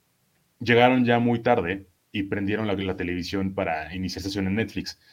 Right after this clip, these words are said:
cosa que, eh, nunca había, o sea, ya habían verificado desde antes que la cuenta de Netflix estaba cerrada y justamente en la tercera noche para dormir iban a poner una película y se dieron cuenta que alguien había iniciado sesión.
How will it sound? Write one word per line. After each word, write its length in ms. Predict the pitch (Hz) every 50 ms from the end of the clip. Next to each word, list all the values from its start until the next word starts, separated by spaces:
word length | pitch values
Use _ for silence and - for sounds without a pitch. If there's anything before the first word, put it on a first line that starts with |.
| _ _ _ _ _ _ _
cosa 400 | - 180 175 - - 139 131 -
que, 400 | - 113 107 110 120 - - - _ _ _ _ _ _ -
eh, 480 | 107 101 98 95 95 92 90 85 - - _ 82 78 101
nunca 300 | 110 110 110 107 - 123
había, 180 | 117 113 -
o 60 | 110
sea, 200 | 98 - 101 98
ya 200 | 95 101 107 117 120
habían 180 | 127 127 127
verificado 420 | 123 123 117 107 110 - 110 110 101
desde 140 | 104 98 98
antes 140 | 98 98
que 80 | - 107
la 120 | 90 82
cuenta 200 | - 95 92 101
de 80 | 98 95
Netflix 340 | 92 85 - - 98 98 -
estaba 260 | - - 92 90 92
cerrada 540 | - - 98 101 110 101 87 101 104 - _ _ _ _ _ - _ - - - -
y 100 | - -
justamente 460 | - - - - 120 117 226 104 117
en 40 | 104
la 80 | -
tercera 280 | 98 95 - - 110 107
noche 300 | 107 107 104 98 - 104
para 240 | 101 - 92 82 78
dormir 480 | 82 80 80 87 98 92 92 95 - - -
iban 220 | 101 95 98 95
a 80 | 92 92
poner 160 | 95 87 90
una 160 | 92 90 87
película 420 | 92 95 92 98 98 104 101 101 95
y 100 | 104 98
se 100 | 104 107
dieron 200 | 110 117 117 110
cuenta 260 | 120 117 98 120 110
que 200 | - 101 95 95 95
alguien 280 | 95 95 98 101 101
había 140 | 95 92 92
iniciado 280 | 95 92 - - 92 87
sesión. 420 | - - - - 113 107 101 98